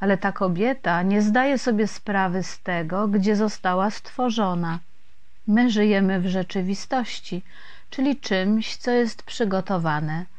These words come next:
Natomiast pustka, jak dojdziemy do niej przez własne imię, które to prowadzi nas do przejścia, do punktu,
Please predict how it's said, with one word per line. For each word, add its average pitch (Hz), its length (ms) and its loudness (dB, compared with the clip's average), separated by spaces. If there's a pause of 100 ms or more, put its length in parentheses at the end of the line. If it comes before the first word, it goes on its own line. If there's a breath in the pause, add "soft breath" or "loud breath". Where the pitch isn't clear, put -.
(420 soft breath)
Natomiast 220 560 2
pustka, 185 720 0
jak 185 300 2
dojdziemy 196 560 4
do 190 200 2
niej 185 260 2
przez 175 340 -2
własne 196 520 0
imię, 185 580 -2 (420 soft breath)
które 208 360 2
to 202 300 2
prowadzi 190 600 2
nas 180 340 2
do 180 120 0
przejścia, 208 880 -2
do 185 220 2
punktu, 190 920 -4